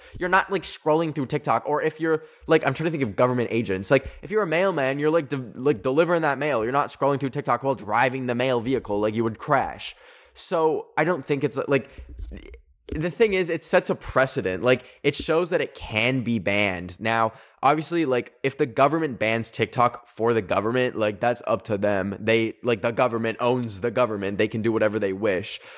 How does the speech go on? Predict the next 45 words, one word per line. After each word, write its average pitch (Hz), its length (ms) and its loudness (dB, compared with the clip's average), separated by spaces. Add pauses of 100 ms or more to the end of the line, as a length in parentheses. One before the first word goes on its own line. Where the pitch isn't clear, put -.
(140)
With 175 180 0
the 165 140 4
mass, 156 720 0 (340)
like, 139 280 0
population 151 720 0
of 123 140 -4
people, 160 440 0 (160)
I 165 120 2
feel 185 240 -4
like 185 140 0
it'll 151 180 2
be 135 120 -2
a 123 60 2
little 113 220 0
bit 104 120 0
harder 92 320 0
for - 160 -4
it 90 60 -6
to 95 100 -2
get 90 180 2
banned. 98 440 -2 (800)
However, 190 560 -2 (1040)
there 160 140 2
was, 185 120 2
like, 214 160 0
some 190 160 -2
law 143 180 4
passed. 120 280 0
I, 123 240 0
I 131 100 0
can't 143 260 -4
get, 113 180 0
I 135 80 4
don't 147 160 0
know 113 140 0
the 104 160 0
specifics 101 600 -2
of 101 120 0
it. 101 220 0
We, 131 80 -4
they 147 120 0
don't 160 260 -2
teach - 300 -2
U 113 240 2
S - 240 -2